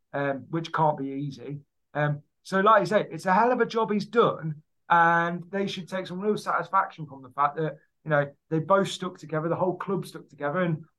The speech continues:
at the end of the day, Forest haven't been in the Premier League for a long time, so to stay up is a hell of an achievement,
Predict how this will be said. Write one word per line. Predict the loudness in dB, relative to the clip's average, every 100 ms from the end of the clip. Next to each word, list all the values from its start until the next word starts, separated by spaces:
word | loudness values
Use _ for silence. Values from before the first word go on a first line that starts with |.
| _
at | -2
the | 0
end | 2
of | 0
the | 0
day, | 0
Forest | 0 2 2
haven't | 2 0
been | -2
in |
the | -6
Premier | -4 -2 -2
League | -2
for | -2 -2
a |
long | 2 4 4 0
time, | 2 4 4
so | -2
to | -14 -14
stay | -2 0
up | 0
is | -2
a | -4
hell | 0 2
of | 0
an | -6
achievement, | -6 -4 -4 -6 -10